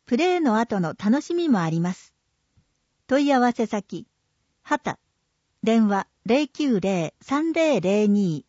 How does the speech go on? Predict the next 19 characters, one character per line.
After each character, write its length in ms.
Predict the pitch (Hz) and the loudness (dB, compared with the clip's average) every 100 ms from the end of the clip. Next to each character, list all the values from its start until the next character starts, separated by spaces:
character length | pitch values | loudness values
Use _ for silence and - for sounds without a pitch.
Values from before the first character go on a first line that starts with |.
| - | -4
零 240 | 214 302 | -2 -2
五 300 | 302 311 226 | -2 -4 -2
七 320 | 156 160 196 | -2 0 -2
五。 340 | 185 190 160 - _ _ _ _ _ - | -2 -4 -6 -10 _ _ _ _ _ 0
水 260 | 214 214 330 | 0 2 2
口。 380 | 247 - 151 - _ _ _ - | 2 0 -16 -18 _ _ _ -4
電 240 | 214 220 | 0 2
話、 180 | 196 175 _ _ _ - | 0 -4 _ _ _ 0
零 240 | 247 294 | 2 2
九 320 | - 294 247 | -2 -2 0
零 340 | 190 190 156 - - | 0 -2 -2 -6 -12
一 280 | 196 320 | -8 -6
五 260 | 320 339 269 | -4 -2 0
四 300 | 180 196 220 | 2 4 4
四 320 | 214 185 151 _ - | 4 0 -2 _ -10
一 260 | 202 302 | -6 -2
二 300 | 330 330 240 | 0 2 0
五 240 | 147 175 202 | 0 -2 -2
八。 400 | 226 - - | -4 -6 -10